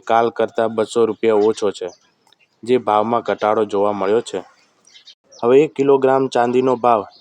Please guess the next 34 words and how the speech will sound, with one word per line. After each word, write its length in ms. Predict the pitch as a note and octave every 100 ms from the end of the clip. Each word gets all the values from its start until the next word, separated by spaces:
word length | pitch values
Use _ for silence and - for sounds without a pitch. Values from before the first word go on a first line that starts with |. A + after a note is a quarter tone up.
| A#2
એકાણું 340 | A#2+ C3 C3+ A#2
હજાર 260 | G#2+ A#2 G#2 -
છે, 80 | F2+ _ - - - A#2
જે 100 | B2 B2
કાલ 160 | A#2+ B2
કરતાં 360 | B2 A#2 A#2+ G#2+
ઓછો 300 | G#2+ - G2+
છે. 140 | - F2 _ _ _ _ -
કાલે 260 | A#2+ B2+ C3+ B2+
એક 160 | C3+ C3
કિલોગ્રામ 500 | B2+ B2 B2 A#2+ B2 B2 -
ચાંદીનો 420 | A#2 A#2 B2 A#2+ A2+
ભાવ 240 | A2+ A2+ G#2+
હતો 220 | G#2 A#2 A#2 _ _ - -
ત્રાણું 360 | A#2+ B2 B2+ G#2+
હજાર 260 | G#2 G2+ - _ _ - _ -
રૂપિયા. 420 | A2+ G#2+ F#2 - -
આજે 260 | A2 A#2+ C3
જે 120 | B2+ B2
છે 120 | B2
બે 160 | A2+ A2+
હજાર 280 | A2+ A#2+ A2
રૂપિયાનો 400 | G#2 A#2 A2+ A#2
જે 120 | A2+ A2
છે 120 | A2+ _ _ _ -
ઘટાડો 380 | G2 A2 A2+ A#2+
થયો 260 | A2 G2+ G2
છે. 140 | A2+ - _ - - _ _ _ _ _ -
મિત્રો, 320 | B2+ C3 A#2+ F#2
સોના 360 | - B2+ D3+ D3
ચાંદીમાં 520 | C#3 C3+ C3 C3 A#2+
ગયા 260 | G#2+ B2 C3+
દસ 240 | B2+ B2+ -
દિવસોમાં 560 | A#2 A#2 - A#2+ A2